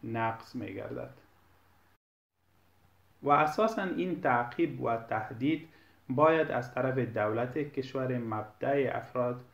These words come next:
وجود داشته باشد و یا از جانب عناصر غیر دولتی که منتسب به دولت باشند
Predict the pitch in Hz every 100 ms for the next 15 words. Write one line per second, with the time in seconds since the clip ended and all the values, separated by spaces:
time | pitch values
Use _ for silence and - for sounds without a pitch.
0 | _ _ - _ 147 151 143 120 107 -
1 | 107 117 - - - _ _ _ _ _
2 | 127 135 139 131 127 - - 120 113 127
3 | 127 123 120 113 110 107 - 107 101 123
4 | 139 151 135 127 127 127 127 127 123 127
5 | - _ - 127 120 110 - - 117 113
6 | 113 113 107 107 98 98 120 139 147 139
7 | 139 135 135 135